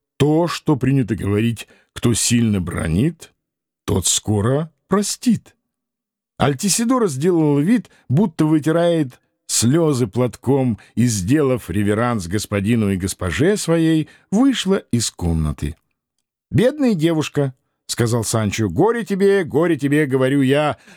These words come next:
так как ты имела дело с душой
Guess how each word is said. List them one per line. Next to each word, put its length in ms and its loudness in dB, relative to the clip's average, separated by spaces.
так 220 0
как 240 -2
ты 320 -2
имела 380 2
дело 520 2
с 140 -6
душой 720 0